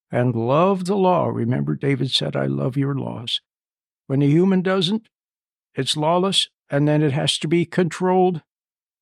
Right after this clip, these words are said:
So we have this animal nature. We're basically selfish and oriented toward, uh, self-advancement and self-protection. And if people don't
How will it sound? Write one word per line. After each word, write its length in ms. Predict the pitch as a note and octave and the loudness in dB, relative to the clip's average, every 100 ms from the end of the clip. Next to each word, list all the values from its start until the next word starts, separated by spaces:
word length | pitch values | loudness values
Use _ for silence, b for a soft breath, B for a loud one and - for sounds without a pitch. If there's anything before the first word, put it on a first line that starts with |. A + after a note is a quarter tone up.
| _ _ _ _ _ - | _ _ _ _ _ -6
So 160 | D#3 | -2
we 140 | D3+ C#3 | 2 2
have 200 | D#3 C3+ | 2 2
this 200 | D3 D#3 | 2 2
animal 360 | D#3+ F3+ F#3+ | 2 4 4
nature. 560 | G3 F#3 E3 F#3 F#3 - _ _ _ - | 4 4 2 0 0 -2 _ _ _ -10
We're 160 | C3+ C3 | -6 -2
basically 520 | C#3 C#3 D#3 D#3 D#3 | 0 0 0 0 0
selfish 680 | - D#3+ C#3+ D#3 D3 - - _ _ _ - | 2 0 -2 -4 -4 -6 -12 _ _ _ -4
and 380 | A2 A2+ A2+ C#3 | -2 0 -2 -2
oriented 680 | C#3+ C#3 C#3+ C#3 C#3+ B2+ | 2 4 4 2 0 -2
toward, 480 | - C#3 C3 B2 C3+ | 0 0 0 -2 -4
uh, 280 | C3+ B2+ - _ _ - | -2 -2 -6 _ _ -8
self-advancement 880 | - D3+ C3 C#3 D3+ D3 - D3+ C#3+ | -4 -2 -2 0 2 0 0 2 4
and 140 | C3+ | 4
self-protection. 960 | - C#3+ - - - D3 - - C#3+ C#3 _ _ _ _ _ _ _ _ - | 2 -2 -4 -6 -2 -2 -2 -2 -2 -2 _ _ _ _ _ _ _ _ 0
And 160 | D#3+ | 4
if 280 | G#3+ G#3+ - _ | 4 0 -8 _
people 540 | - G#3+ G3 G#3+ G3+ - _ _ - | 0 0 2 0 0 -4 _ _ -6
don't 380 | C#3 D3 D3+ | 0 2 0